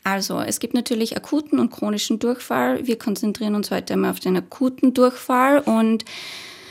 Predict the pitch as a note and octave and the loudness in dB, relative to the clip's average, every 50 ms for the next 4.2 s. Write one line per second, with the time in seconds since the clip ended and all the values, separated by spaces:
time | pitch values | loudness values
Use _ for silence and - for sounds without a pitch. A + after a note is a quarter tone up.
0 | - - - _ - A#3 B3 B3+ C#4+ C#4+ - - A#3 A#3+ - - B3 B3 B3 - | -20 -20 -10 _ 0 2 2 2 0 0 0 0 0 0 0 0 0 0 2 2
1 | - - - B3 B3+ C#4 C#4 C#4+ C#4+ C4+ A3+ B3 B3+ A#3 - - A3+ - - - | 2 4 4 2 2 4 6 6 6 6 4 2 -2 -4 -4 -6 -6 -6 -6 -4
2 | - - G3 G3+ G3+ G3+ G3+ G3+ G3+ G3 - - F#3 F#3 G3 G3+ G3+ A3 A3 G#3+ | -2 0 0 0 0 0 0 -2 -2 -2 -2 0 0 2 2 2 0 0 -2 0
3 | G#3 G3+ - - - - - - D#3+ - G#3+ A#3+ B3 C#4 D4 D4+ G3+ G#3+ - A3 | 2 2 0 0 -2 -4 -2 -2 0 0 2 2 2 2 2 2 0 -2 -2 -2
4 | G#3 G3+ G3+ - | -2 -2 -2 -4